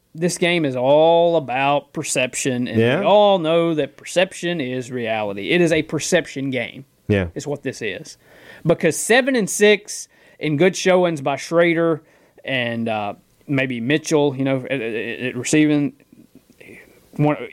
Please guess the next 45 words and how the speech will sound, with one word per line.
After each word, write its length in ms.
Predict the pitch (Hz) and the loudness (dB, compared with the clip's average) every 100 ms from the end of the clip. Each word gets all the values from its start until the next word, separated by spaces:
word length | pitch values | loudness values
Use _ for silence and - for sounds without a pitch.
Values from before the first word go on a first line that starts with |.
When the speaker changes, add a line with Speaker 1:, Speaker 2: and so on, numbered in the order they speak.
| 117 | -6
Speaker 1:
not 180 | 170 165 | -2 0
just 160 | 156 | 0
Mitchell, 280 | 147 147 139 | 0 -2 -2
but 140 | 131 - - | -4 -6 -8
the 100 | 147 | -2
receivers, 840 | 139 139 - 165 151 143 117 127 - - - | 2 2 2 2 2 2 0 -6 -10 -14 -6
um, 200 | 120 120 | -4 0
maybe 180 | 143 139 | 0 0
not 140 | 127 | 0
Guidry, 400 | 123 127 127 117 | -2 -2 -2 -4
as 100 | 113 | -4
you 60 | 127 | -4
said, 320 | 120 117 117 | -2 0 0
but, 160 | 120 - | -2 -2
Speaker 2:
Mm-hmm. 340 | - 90 92 - | 0 2 2 0
Speaker 1:
um, 300 | 127 120 117 - | -2 -2 -6 -2
good 160 | 160 | -2
performance 440 | 151 151 160 151 - | 0 0 0 0 -2
maybe 200 | 147 143 | -2 0
by 120 | 131 | -2
the 80 | 123 | -4
corners. 580 | - 165 165 160 139 - _ _ - - | 0 2 4 2 0 -8 _ _ -20 -14
State 340 | - - 175 156 | -8 0 0 0
wins 220 | 160 160 | -2 -2
this 160 | 139 - | -4 -2
game, 440 | 156 151 151 135 _ _ _ _ _ | 0 2 0 -4 _ _ _ _ _
two 120 | - 165 | 0 2
or 80 | |
three 160 | 156 151 | 2 0
<laughs> 100 | - | 0
scores. 540 | 196 190 175 170 - - _ _ _ | 2 4 4 0 -4 -14 _ _ _
You 140 | 196 | -4
go 220 | 165 202 208 | 2 4 4
into 160 | 180 | 2
the 120 | 156 | 0
offseason 520 | 156 180 175 185 156 131 | 2 2 2 -2 -2 -6
at 80 | |
seven 360 | - 175 175 170 | -2 0 2 0
and 160 | 135 123 | -4 -2
six 640 | - 160 180 - - - _ | 0 2 0 -6 -14 -14 _
with 180 | 151 123 | -6 -4
a 40 | |
ton 220 | - 160 | -2 0
of 80 | 165 | 2
momentum. 480 | 151 139 120 120 117 | 2 2 -2 -6 -10